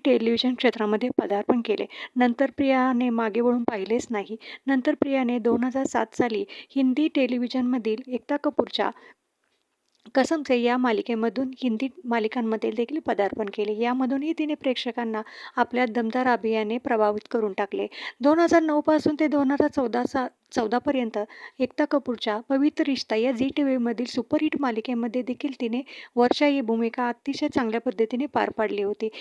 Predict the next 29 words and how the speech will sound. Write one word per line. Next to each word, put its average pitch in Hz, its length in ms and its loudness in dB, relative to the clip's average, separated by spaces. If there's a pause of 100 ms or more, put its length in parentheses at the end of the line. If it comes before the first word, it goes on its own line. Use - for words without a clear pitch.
(200)
यामधून 269 400 2 (1080)
तू 320 160 12
तिथे 294 400 4
मी 226 220 4
या 226 180 2
झी 269 280 4
मराठीवर-, 220 680 2
मधील 220 460 -4
मालिकांमध्ये 226 720 0
तिने 240 160 2
निगेटिव्ह 240 420 4
भूमिका 226 400 4
केली 196 220 0
होती, 196 240 0 (320)
परंतु 277 320 6
या 285 240 8
भूमिकेमधून 277 840 6
देखील 269 360 4
तिने 294 140 2
प्रेक्षकांच्या 240 600 -2
मनामध्ये 214 500 0
राज्य 220 300 0
निर्माण 214 380 -2
केले 208 200 -2
होते. 196 280 -4 (600)
दोन 269 240 2
हजार 277 240 2
बारा 240 300 0
साली 220 340 -4